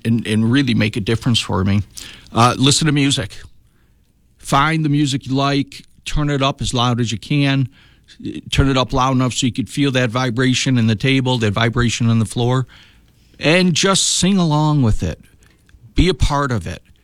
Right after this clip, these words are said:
Let it, let it drift you back to maybe different times.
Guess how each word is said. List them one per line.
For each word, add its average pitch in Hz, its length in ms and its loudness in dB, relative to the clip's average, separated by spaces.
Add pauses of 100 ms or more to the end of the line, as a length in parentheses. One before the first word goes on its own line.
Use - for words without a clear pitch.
(600)
Let 139 300 0
it, - 360 -6
let 139 240 -2
it 143 120 -2
drift - 360 0
you 143 120 0
back 127 400 0
to - 100 -6
maybe 120 520 0 (320)
different 120 360 0
times. 110 640 -2